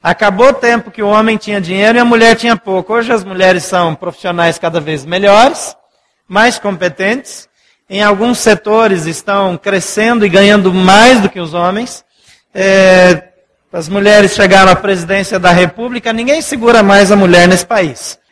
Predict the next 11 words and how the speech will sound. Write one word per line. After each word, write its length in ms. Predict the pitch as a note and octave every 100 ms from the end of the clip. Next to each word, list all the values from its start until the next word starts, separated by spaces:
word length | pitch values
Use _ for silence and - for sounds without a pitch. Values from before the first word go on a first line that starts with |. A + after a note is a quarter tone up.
| -
Mas 640 | G3 A#3 C4+ C#4 - - _ _ _
o 80 | G#3
fato 560 | - C4 D4 D4 A3+ G#3+
é 200 | G#3+ G#3+
que 220 | G#3+ A3
a 80 | G#3+
família 560 | A3+ G3 G3 G#3+ A3+
tem 220 | A3 A#3
sofrido 600 | A3+ C4 A#3+ G#3+ G#3+ G#3
com 200 | A#3+ C4
isso. 480 | C4 B3 - - -